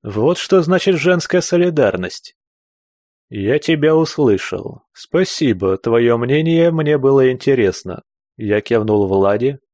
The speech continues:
и она поняла, что общение закончено.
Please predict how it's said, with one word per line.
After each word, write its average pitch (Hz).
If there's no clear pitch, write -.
и 180
она 185
поняла, 151
что 127
общение 95
закончено. 90